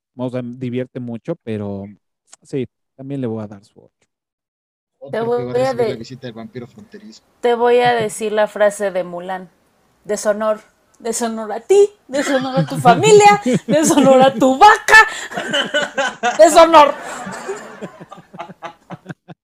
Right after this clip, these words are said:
Speaker 1: Bueno, así, así es. Digo, eh, un ocho está muy bien. En I M B D creo que está rankeada con siete.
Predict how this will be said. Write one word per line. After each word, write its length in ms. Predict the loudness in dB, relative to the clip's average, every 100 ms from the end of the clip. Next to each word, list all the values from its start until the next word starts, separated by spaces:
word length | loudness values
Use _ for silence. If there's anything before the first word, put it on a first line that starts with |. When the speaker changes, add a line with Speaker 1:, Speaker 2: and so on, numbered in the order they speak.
| -20 _ _ _ _
Speaker 1:
Bueno, 320 | -12 -10 -12
así, 320 | -14 -6 -4
así 260 | -4 -4 -4
es. 260 | -2 -2 -2
Digo, 300 | 0 2 2
eh, 100 | 2
un 220 | 2 0
ocho 220 | -2 -4
está 180 | -6 -6
muy 200 | -4 -4
bien. 420 | -4 -4 -6 -8 -10
En 280 | -8 -8
I 60 | -8
M 160 | -10 -8
B 120 | -8
D 160 | -8
creo 140 | -10 -12
que 60 | -14
está 160 | -16
rankeada 440 | -12 -10 -6 -6 -6
con 220 | -10 -12
siete. 460 | -10 -10 -10 -20